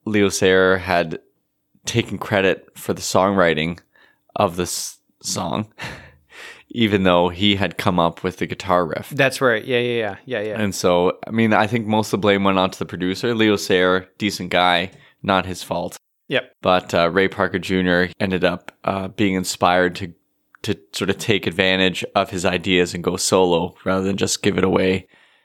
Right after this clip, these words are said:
Speaker 1: during the sessions.
Speaker 2: Yeah. I think he also took advantage of another songwriter for this song. <laughs>
Speaker 1: Okay.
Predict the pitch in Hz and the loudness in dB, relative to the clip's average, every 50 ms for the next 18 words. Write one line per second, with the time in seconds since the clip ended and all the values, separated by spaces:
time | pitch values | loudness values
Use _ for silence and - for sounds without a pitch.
0 | _ - - - - 92 90 85 85 - - - 92 95 - - - - - - | _ -14 -8 -4 -2 0 0 0 -2 -4 -2 -2 -2 -2 -4 -6 -8 -10 -10 -12
1 | - - - _ - 120 110 - - _ - - - - _ _ _ _ _ _ | -12 -14 -16 _ -10 -10 -10 -10 -12 _ -20 -20 -20 -20 _ _ _ _ _ _
2 | - 127 120 - - 175 170 - 165 139 123 123 131 127 - 135 120 120 117 - | -2 -2 0 2 2 0 2 2 2 4 4 4 4 4 2 2 2 2 -2 -6
3 | _ - - 170 156 - 139 117 - 127 127 127 123 - 127 101 113 120 101 117 | _ -4 -2 -2 0 0 -2 0 2 2 2 2 0 -2 -4 -2 -2 -2 -2 -2
4 | 113 117 120 113 113 107 107 107 98 - _ _ _ _ _ - - - - 107 | 0 0 0 0 0 0 -2 -2 -4 -8 _ _ _ _ _ -14 -8 -2 0 0
5 | 107 151 196 220 190 131 107 117 113 - - 123 107 127 196 190 - - 196 143 | 2 2 2 4 2 2 2 2 -2 -2 -2 -2 0 0 0 0 0 2 2 2
6 | 131 139 - - - 175 - - - _ _ _ _ _ _ _ _ _ _ _ | 2 0 -2 -4 -6 -8 -8 -8 -10 _ _ _ _ _ _ _ _ _ _ _
7 | - 147 123 - - - 120 - - 110 117 - 185 170 - - 202 - - | -2 -2 -2 0 -2 -6 -6 -6 -10 -12 -4 -2 -2 -2 0 -2 -2 -2 -2